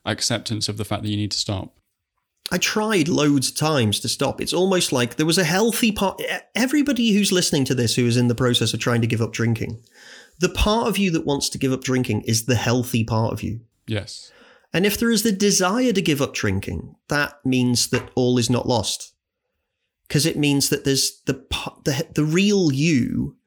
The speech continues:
Speaker 2: the authentic you, the happy you is still in there and is still trying to exert some kind of influence over, over, you know, your behavior. So the healthy part of you is, is almost like starting to shout a bit louder and saying, you know, "Mm, you know, I don't think this is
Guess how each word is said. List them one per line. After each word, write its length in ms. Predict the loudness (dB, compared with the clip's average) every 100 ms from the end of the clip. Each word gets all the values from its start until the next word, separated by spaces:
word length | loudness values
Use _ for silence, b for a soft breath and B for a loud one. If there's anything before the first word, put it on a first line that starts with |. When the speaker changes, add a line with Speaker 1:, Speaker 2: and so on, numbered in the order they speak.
| _ _ -2
Speaker 2:
the 120 | 0
authentic 720 | 0 0 0 0 -2 -4 0
you, 340 | 2 2 0
the 140 | -2 -2
happy 400 | -2 -4 -2 0
you 560 | 2 2 0 -4 -8 b b b
is 120 | 0 2
still 400 | 0 0 0 2
in 300 | 2 4 2
there 380 | 2 0 -4 -8 b b b
and 140 | 2
is 140 | 2 2
still 320 | 0 0 0
trying 280 | 0 0 2
to 120 | 2
exert 360 | 0 2 0 2
some 180 | 0 0
kind 220 | 2 2
of 80 | 2
influence 480 | 2 0 -2 0 -2
over, 300 | 0 0 0 0
over, 400 | 0 0 -2 -2
you 120 | -2 0
know, 60 | 2
your 180 | 2
behavior. 580 | 2 2 0 0 -2 -6 _ _ _ _ b b b b b b
So 460 | 0 2 2 0 -8 _ _ _ -2
the 80 |
healthy 320 | 0 2 0 0
part 220 | 0 0
of 80 | 0
you 140 | 2
is, 180 | 2 0 -2
is 120 | 0
almost 280 | 0 0 -2
like 80 |
starting 260 | -2 -2 -2
to 60 | -2
shout 240 | 0 0
a 40 |
bit 140 | -2 0
louder 380 | 0 0 0 0
and 100 | 0
saying, 340 | 0 0 0
you 60 | 0
know, 160 | 0 -2 B B B B _ _ -6
"Mm, 400 | -2 0 -2 -4
you 100 | -4
know, 80 | -2
I 80 | 0
don't 140 | 0 -2
think 120 | -2
this 140 | -2
is 100 | -2